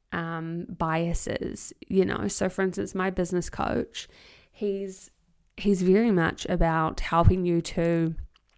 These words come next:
live a life where you don't have to work a nine-to-five, and very much like a, um, m-, earn as much money as you can, and,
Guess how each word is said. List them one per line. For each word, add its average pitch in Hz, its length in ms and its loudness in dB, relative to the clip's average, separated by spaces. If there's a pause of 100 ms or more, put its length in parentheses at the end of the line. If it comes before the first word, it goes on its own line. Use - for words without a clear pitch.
(340)
live 180 440 4
a 180 60 0
life 165 500 -4 (240)
where 180 160 2
you 165 200 2
don't 165 260 2
have 160 180 -2
to 170 80 0
work 165 200 0
a 180 40 -2
nine-to-five, 170 680 -4
and 180 180 -2
very 175 280 2
much 170 400 -2
like 165 320 -2
a, 175 240 -2 (380)
um, 180 720 -4 (960)
m-, 208 200 2
earn 196 200 4
as 190 120 2
much - 200 4
money 180 240 4
as 175 140 2
you 180 80 0
can, 165 720 -2
and, 160 380 -6